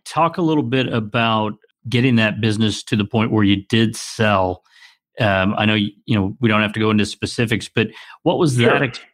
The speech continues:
Speaker 1: what was that experience like for you?
Speaker 2: This is about the craziest experience I can tell you. Um, we didn't ramp, we didn't grow, but we scaled, Rick. We, we, we scaled, you know,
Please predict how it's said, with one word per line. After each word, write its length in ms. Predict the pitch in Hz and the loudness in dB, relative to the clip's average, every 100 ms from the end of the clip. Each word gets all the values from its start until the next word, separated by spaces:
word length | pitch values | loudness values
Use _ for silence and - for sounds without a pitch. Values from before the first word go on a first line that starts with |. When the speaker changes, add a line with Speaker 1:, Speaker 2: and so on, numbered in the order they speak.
| - | -2
Speaker 1:
what 180 | 143 185 | 0 2
was 220 | 156 110 | 0 0
that 240 | 110 117 | 0 2
experience 580 | 127 - - 110 98 - | 0 -4 -2 0 0 -2
like 220 | 104 95 | -2 -2
for 240 | - 101 92 | -4 -4 -2
you? 180 | 87 87 _ _ _ _ _ _ - - - | -4 -10 _ _ _ _ _ _ -20 -20 -12
Speaker 2:
This 120 | 143 - | -6 -4
is 100 | 160 | -2
about 180 | 120 - | -2 -2
the 60 | |
craziest 480 | - 123 120 107 98 | -2 0 0 -2 -4
experience 460 | 98 - 107 98 95 | -4 -2 0 0 -2
I 80 | 92 | -2
can 180 | 104 | -4
tell 240 | 98 98 87 | -2 0 2
you. 280 | 87 87 - | 2 0 -2
Um, 480 | 110 110 110 107 107 _ _ _ - - - - - - - | -2 0 0 -2 -6 _ _ _ -18 -18 -18 -18 -16 -10 0
we 140 | 143 | 2
didn't 240 | 175 113 104 | 2 2 0
ramp, 340 | 113 135 - 110 | 0 0 -4 -2
we 160 | 120 | 2
didn't 260 | 139 117 101 | 2 2 0
grow, 360 | 110 113 120 | 0 2 2
but 160 | 107 98 | 0 0
we 160 | 101 95 | 0 -2
scaled, 460 | - 92 90 85 85 | -2 0 0 0 0
Rick. 200 | 90 92 | -2 0
We, 200 | 120 120 | -2 0
we, 180 | 117 120 - - | 0 0 -2 -4
we 100 | 123 - | -4 -2
scaled, 520 | 110 101 95 92 - _ - | 0 2 2 -2 -6 _ -12
you 160 | |
know, 80 | 90 | -8